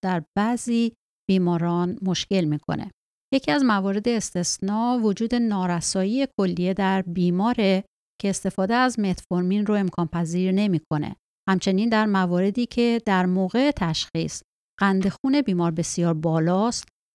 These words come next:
و علائم بارز افزایش خطرناک قند خون وجود داره، برای کنترل سریع قند خون شروع درمان با انسولین ضروریه. ولی متفورمین رو هم همزمان تجویز می‌شه کرد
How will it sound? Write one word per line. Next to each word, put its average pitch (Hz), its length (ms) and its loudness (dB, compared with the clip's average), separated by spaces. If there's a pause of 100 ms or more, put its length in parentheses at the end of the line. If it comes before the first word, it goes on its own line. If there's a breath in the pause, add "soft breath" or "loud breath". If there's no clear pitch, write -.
و 180 120 0
علائم 185 460 0
بارز 180 520 2
افزایش 196 600 -2
خطرناک 190 720 0 (140)
قند 170 300 2
خون 165 260 0
وجود 165 320 -2
داره، 185 400 0 (440)
برای 214 340 2 (100)
کنترل 175 420 -2
سریع 165 440 0
قند 160 340 0
خون 247 500 0 (360)
شروع 196 380 0
درمان 185 380 -2
با 180 120 0
انسولین 170 560 0
ضروریه. 185 640 0 (420)
ولی 214 200 2
متفورمین 190 640 0
رو 240 200 0
هم 202 460 -4
همزمان 175 720 0 (420)
تجویز 180 600 0
می‌شه 262 260 -2
کرد 240 340 -2